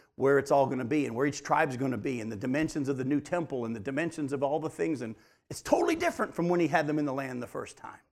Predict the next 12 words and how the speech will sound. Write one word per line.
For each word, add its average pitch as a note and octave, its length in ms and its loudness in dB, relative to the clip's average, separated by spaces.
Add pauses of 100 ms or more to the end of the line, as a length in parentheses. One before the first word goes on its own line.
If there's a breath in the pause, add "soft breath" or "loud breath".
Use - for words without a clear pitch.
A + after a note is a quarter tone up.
(600)
It's - 160 -2
all F3 260 6
still D3 340 4
to C#3 100 2
come. C#3+ 440 0 (800)
And C3+ 180 2
did D#3+ 300 2
Abraham E3+ 460 0
receive D#3+ 380 0
what E3+ 140 0
was E3 100 -4
promised? E3+ 500 -4